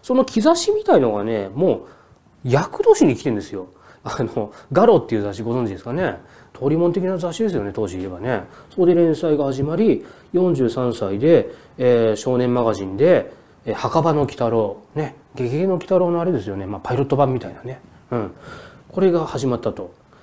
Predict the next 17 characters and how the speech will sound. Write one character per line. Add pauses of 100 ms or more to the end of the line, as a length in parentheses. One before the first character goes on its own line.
(140)
で、
四
十
四
歳
で
大
ブ
レ
イ
ク
を
果
た
し
た
と。